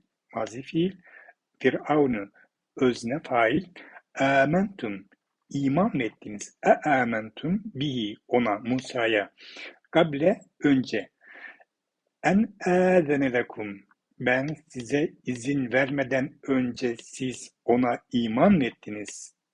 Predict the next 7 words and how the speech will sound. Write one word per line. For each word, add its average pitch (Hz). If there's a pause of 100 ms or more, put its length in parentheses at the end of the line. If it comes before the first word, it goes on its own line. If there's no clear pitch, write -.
(120)
Diyerek, 123 (720)
e, 135 (460)
kendince 127 (920)
bir 135
cümle 120
kullanıyor. 104 (500)
Kable, 160